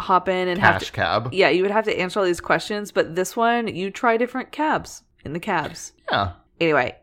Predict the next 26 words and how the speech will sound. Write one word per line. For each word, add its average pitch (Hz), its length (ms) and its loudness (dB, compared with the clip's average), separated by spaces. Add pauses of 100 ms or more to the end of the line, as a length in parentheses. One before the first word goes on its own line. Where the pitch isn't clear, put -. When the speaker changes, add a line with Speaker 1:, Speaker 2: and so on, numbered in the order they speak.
(160)
Speaker 1:
it 196 200 6
goes 214 380 6
really 175 460 0
well 151 360 4
with 151 280 -2
braised 143 520 0
short 180 320 2
ribs, 170 540 0 (180)
garlic 135 300 2
mashed 175 220 -4
potatoes, 160 840 0 (120)
a 165 100 4
slow-cooked 165 840 0
pork - 280 0
shoulder. 156 760 2 (300)
So 285 160 2
it's 320 120 4
really 330 280 6
good 180 320 4
with 175 160 0
a 185 80 2
lot 175 240 4
of 170 100 -2
your 165 260 4
heartier 165 720 4
meats, 156 800 -6